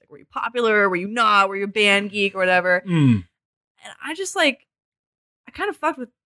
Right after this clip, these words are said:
Speaker 1: everybody,
Speaker 2: Mm.
Speaker 1: you know? Like, I was friends with popular people, but, like, I wasn't
Speaker 2: Yeah.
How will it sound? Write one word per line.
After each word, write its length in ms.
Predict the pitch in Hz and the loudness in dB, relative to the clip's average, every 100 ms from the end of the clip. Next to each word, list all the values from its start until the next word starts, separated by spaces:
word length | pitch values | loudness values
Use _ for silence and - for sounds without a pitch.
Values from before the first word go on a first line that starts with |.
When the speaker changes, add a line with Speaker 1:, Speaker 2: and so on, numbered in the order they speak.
| _ | _
Speaker 1:
everybody, 760 | 202 214 185 123 87 - _ _ | -10 -8 -8 -10 -12 -16 _ _
Speaker 2:
Mm. 320 | 127 117 - 117 | -2 2 4 4
Speaker 1:
you 60 | |
know? 200 | 208 202 | 2 2
Like, 160 | 220 208 | 2 0
I 80 | 220 | 0
was 160 | 214 - _ | -2 -8 _
friends 340 | 320 311 302 | 2 2 2
with 160 | 294 - | -8 -2
popular 380 | 302 294 285 285 | 0 2 2 0
people, 300 | 285 285 262 | -2 -2 -2
but, 140 | 240 | 0
like, 300 | 220 208 - | 0 0 -2
I 60 | - | -4
wasn't 300 | - 110 | 0 0
Speaker 2:
Yeah. 40 | 101 | 0